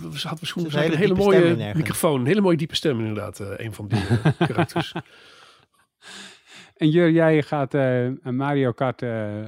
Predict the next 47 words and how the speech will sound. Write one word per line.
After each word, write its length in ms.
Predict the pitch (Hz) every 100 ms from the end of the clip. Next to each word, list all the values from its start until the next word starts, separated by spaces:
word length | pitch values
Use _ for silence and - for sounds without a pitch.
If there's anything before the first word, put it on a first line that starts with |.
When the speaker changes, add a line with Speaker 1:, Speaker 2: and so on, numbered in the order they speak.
| 113 -
Speaker 3:
bespreken, 680 | 117 - 123 104 110 95 95
de, 140 | 107
de, 200 | 104 101
de, 280 | 101 98 98
de, 280 | 104 101 104
de 160 | 104 107
woonkamerversie, 840 | 117 123 117 107 101 113 98 98 - - - - _ -
komende 300 | 123 113 110
week 200 | 110 113
op 100 | 104
de 60 |
site. 380 | 98 123 147 - - - _
Eh, 120 | -
komt 180 | 143 190
er 60 | 190
ook 60 |
een 60 | -
video 240 | - 196
bij 160 | 117 104
trouwens? 460 | 127 143 226 - _ _ _ _ _ _ - _
Speaker 2:
Er 140 | 165
komt 160 | 175 185
zeker 200 | 214 202
een 60 | 143
video 240 | 131 117
bij. 180 | 110 160
Het, 160 | 143 127
sterker 260 | - 156
nog, 120 | 135 -
die 100 | 104
gaan 120 | 131
Speaker 3:
Oeh. 80 | 127
Speaker 2:
wij, 200 | 127 123
eh, 60 |
nou, 140 | 123 117
we 60 |
nemen 220 | 117 120 120
dit, 160 | 117
eh, 80 | 110
woensdagochtend 600 | 147 156 117 120 113 107
op. 180 | 156 -
En, 160 | 120
eh, 80 | 113
woensdagmiddag 760 | 117 151 143 117 131 151 135 120
ben 140 | 120
ik, 180 | 117 110
eh, 180 | 113